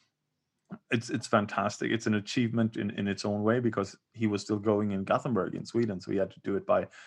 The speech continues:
by distant learning. Uh, but really, as much as I want to, and,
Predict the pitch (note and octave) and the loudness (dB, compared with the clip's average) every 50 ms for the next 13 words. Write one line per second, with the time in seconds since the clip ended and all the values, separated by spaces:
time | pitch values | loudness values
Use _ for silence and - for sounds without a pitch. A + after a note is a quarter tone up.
0 | - - - - G2 F#2 - G#2 A2 - - A2 A2 - G#2+ A2 A2+ A2+ A2 A2 | -20 -12 -6 -2 -2 -2 0 0 0 0 0 -2 0 2 4 4 6 4 2 0
1 | - - - - - - _ - - G#2 G#2 G#2 - F#3+ - - C3+ - - _ | -4 -12 -16 -18 -18 -14 _ 0 2 2 2 0 -2 -2 4 4 4 4 4 _
2 | _ _ - - _ _ _ _ _ _ _ _ _ _ _ _ _ _ _ - | _ _ -20 -20 _ _ _ _ _ _ _ _ _ _ _ _ _ _ _ -14
3 | D#3+ D#3 C#3+ C3+ C#3 C#3 C#3+ C#3+ C#3+ C3+ B2+ B2 A#2+ A2+ A2 A2+ - _ _ _ | -10 -6 -4 2 6 8 10 10 10 10 10 8 8 8 6 6 2 _ _ _
4 | _ _ - - A#2 - - - C#3+ C#3+ - B2+ B2+ B2+ G#2+ G2+ G2 G2 A2 B2+ | _ _ -2 0 0 2 4 2 2 2 2 0 2 4 4 4 4 2 0 0
5 | B2 - D3 D3+ D3+ D3 B2+ A2+ G#2 F#2+ | 0 0 2 4 4 4 4 4 2 0